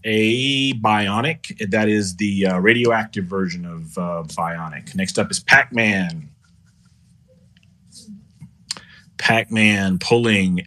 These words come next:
a Blackbeard radiation version. Pac-Man radiation version. Next up is Wrencher. Eighty-fifth card of the night. Wrencher. We got some Aqua. It is an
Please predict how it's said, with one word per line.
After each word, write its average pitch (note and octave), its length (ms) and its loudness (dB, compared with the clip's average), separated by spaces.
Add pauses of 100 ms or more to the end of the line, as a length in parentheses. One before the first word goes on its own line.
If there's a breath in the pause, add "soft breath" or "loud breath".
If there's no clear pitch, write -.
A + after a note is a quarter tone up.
a F2+ 760 2
Blackbeard G2+ 880 2
radiation F2+ 600 -2
version. D#2 640 -14
Pac-Man F#2+ 460 -6
radiation E2+ 460 -6
version. E2 300 -8
Next F#2+ 200 -2
up A2+ 140 2
is G2 120 -2
Wrencher. A2+ 480 2 (1000 loud breath)
Eighty-fifth B2 500 4
card A2+ 500 0
of G2 80 -6
the G2+ 80 -6
night. G#2 600 -4 (260 loud breath)
Wrencher. A#2+ 540 0
We A#2+ 80 2
got B2+ 160 4
some C3 160 0
Aqua. C3 460 2 (1400)
It G2+ 140 0
is A2 120 2
an A#2 100 -6